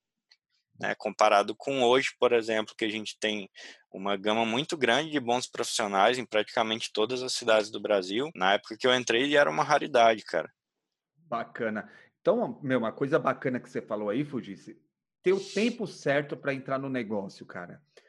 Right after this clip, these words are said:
Speaker 2: Eu acho, assim, a gente lê muitas biografias aí de grandes empreendedores, de grandes empresários de sucesso, e os caras têm o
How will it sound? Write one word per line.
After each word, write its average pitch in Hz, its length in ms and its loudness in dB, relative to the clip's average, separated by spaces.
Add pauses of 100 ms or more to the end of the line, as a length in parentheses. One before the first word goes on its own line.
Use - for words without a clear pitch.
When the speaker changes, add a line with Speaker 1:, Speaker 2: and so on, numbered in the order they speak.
(360)
Speaker 2:
Eu 127 160 2
acho, 160 200 2
assim, 131 340 -2
a 107 120 -4
gente 113 600 -4
lê 113 220 0
muitas 123 380 -4
biografias 110 720 -4
aí 104 180 -4
de 104 160 -12
grandes 113 640 -6 (160)
empreendedores, 110 800 -6
de 113 140 -10
grandes 117 420 -6
empresários 113 800 -6
de 107 120 -12
sucesso, - 520 -8 (560)
e 190 80 -6
os - 140 -6
caras 190 340 -2 (280)
têm 214 160 -2
o 254 80 -2